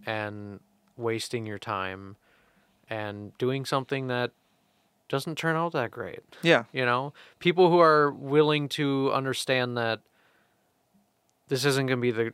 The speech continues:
Speaker 1: the greatest thing.
Speaker 2: You've gotta be
Speaker 1: And
Speaker 2: willing to put hours upon hours into something and then watch it fail.
Speaker 1: Hundred percent.
Speaker 2: Yeah.
Speaker 1: And if you don't have people with you that are willing to watch you do that and support you do that,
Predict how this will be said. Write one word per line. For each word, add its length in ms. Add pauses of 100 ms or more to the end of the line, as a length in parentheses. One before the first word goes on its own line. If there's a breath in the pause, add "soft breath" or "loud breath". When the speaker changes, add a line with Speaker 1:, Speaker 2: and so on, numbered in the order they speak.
(120)
Speaker 1:
the 120
greatest 460
thing. 340 (320)
Speaker 2:
You've 120
gotta 160
be 80
Speaker 1:
And 60
Speaker 2:
willing 200
to 80
put 240 (320)
hours 360
upon 320
hours 380
into 140
something 400
and 100
then 140
watch 220
it 100
fail. 320 (280)
Speaker 1:
Hundred 220
percent. 460
Speaker 2:
Yeah. 140 (280)
Speaker 1:
And 140
if 100
you 80
don't 160
have 180
people 360
with 200
you 180
that 180
are 120
willing 440
to 120
watch 520
you 120
do 180
that 300
and 140
support 360
you 80
do 180
that, 260